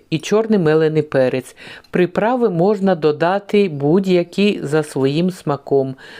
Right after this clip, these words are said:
Але мені здається, краще можна було б додати рибну приправу або те, що я додала. Інше, ну, дивіться за своїм смаком. Також сюди ще додаю два відварених вкруту яйця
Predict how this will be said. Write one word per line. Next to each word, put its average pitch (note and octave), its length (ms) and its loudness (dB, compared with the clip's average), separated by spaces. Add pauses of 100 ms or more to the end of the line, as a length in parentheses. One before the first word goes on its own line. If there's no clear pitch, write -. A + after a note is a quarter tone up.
(160)
Але F3 260 0
мені G3 280 2
здається, F#3+ 560 0
краще F3 500 -4
можна D#3+ 560 0
було D3 360 0
б D3 60 -12
додати G3 680 -2 (300)
рибну F3+ 400 0
приправу C3 800 -2 (360)
або G#3+ 260 0
те, A3+ 200 0
що - 220 -4
я C3+ 240 0
додала. C3+ 640 0 (400)
Інше, G#3+ 640 2 (420)
ну, A#3 240 -2 (100)
дивіться C#3 600 -2
за B2+ 140 -2
своїм C3 440 -2
смаком. B2 580 -6
Також F#3 380 -2
сюди F3+ 360 0
ще - 280 -2
додаю D#3+ 560 0
два D#3+ 360 -2
відварених D3+ 680 0
вкруту D#3 540 0
яйця G3+ 680 0